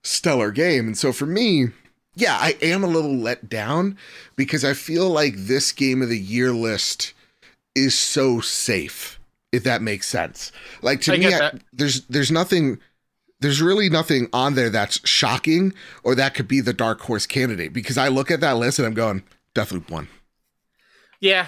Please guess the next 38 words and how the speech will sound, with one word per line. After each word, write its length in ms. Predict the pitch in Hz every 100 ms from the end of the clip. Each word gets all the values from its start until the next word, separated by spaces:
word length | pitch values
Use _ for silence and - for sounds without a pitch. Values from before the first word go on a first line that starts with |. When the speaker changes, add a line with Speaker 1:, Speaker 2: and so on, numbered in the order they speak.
| - -
Speaker 2:
I 140 | 190
mean, 160 | 196 190
that's 220 | 190 -
kinda 440 | - - 180 170
how 220 | 160 165 151
I 80 | 147
feel 380 | 156 143 143
as 160 | 135 127
well. 340 | 131 147 165
As 180 | 165 151
much 260 | 165 170 185
as 240 | 170 151
we 200 | 160 165
both 320 | 151 151 156
love 160 | 170 160
Ratchet 260 | 165 165 165
and 80 | 156
Clank, 380 | 196 160 147 - - -
Speaker 1:
Mm-hmm. 180 | 98 110
Speaker 2:
we've 180 | 143
spoke 280 | - 170 156
about 260 | 160 151 147
this 160 | 147
before, 680 | - 139 - 180 139 123 117 _ - _ _
it's 300 | 131 139 -
not 360 | 147 156 160 156 156
that, 500 | 143 135 135 127 - - - _ _ _ _ _ _
it's 120 | -
not 120 | 190 202
a 60 |
bad 360 | 156 156 160 151
game 240 | 139 117
at 140 | 104 101
all. 360 | 131 98 87
It's, 200 | 101 -
Speaker 1:
Yeah. 120 | 92 113
Speaker 2:
it's 200 | 104 -
phenomenal. 680 | 110 117 143 113 92 -